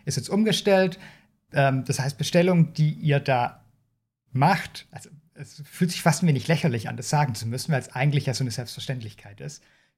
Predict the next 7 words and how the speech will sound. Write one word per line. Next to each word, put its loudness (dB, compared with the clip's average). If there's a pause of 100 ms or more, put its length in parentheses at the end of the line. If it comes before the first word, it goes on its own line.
(120)
Bestellungen, 4
die -2
ihr 2
da 0
macht, -4
gehen 2
direkt -2